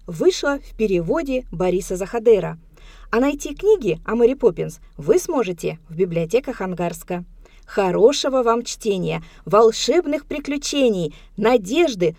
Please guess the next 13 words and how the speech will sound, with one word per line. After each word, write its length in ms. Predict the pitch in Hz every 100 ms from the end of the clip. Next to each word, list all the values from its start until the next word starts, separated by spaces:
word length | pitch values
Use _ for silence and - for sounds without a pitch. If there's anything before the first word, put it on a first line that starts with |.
| -
что 260 | - 262 277
все 360 | - - 359
в 60 | 320
жизни 340 | 302 285 240
можно 360 | 240 220 214 208
изменить 440 | 185 202 226 -
к 100 | -
лучшему, 580 | 190 180 - 165 160 160 - - -
а 160 | 170
лучшее 540 | 180 330 - 196 160 151
сохранить 640 | - 208 254 311 403 - -
и 100 | 349
приумножить. 760 | 208 185 180 175 170 170